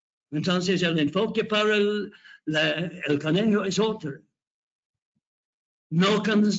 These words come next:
no es conveniente suministrar follaje de camote a los rumiantes, pero sí <laughs> a los no rumiantes, ideal para ese propósito,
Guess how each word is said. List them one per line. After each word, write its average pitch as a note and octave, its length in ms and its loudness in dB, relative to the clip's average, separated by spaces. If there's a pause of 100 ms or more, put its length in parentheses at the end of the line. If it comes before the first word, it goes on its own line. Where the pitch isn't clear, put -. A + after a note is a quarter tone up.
no F#3 240 2
es G#3 140 -2
conveniente A3+ 720 2
suministrar G3 760 0
follaje F#3 480 0
de F3+ 80 -4
camote G#3 520 -2
a - 20 0
los F3+ 180 -2
rumiantes, E3+ 760 -4 (840)
pero F3 280 -2
sí G#3+ 440 -2 (460)
<laughs> - 420 -20
a F3 60 -4
los - 480 -6 (100)
no D#3+ 320 0
rumiantes, D#3 840 -4
ideal E3 400 -2
para G3 240 -2
ese G3 140 -4
propósito, F3 680 -6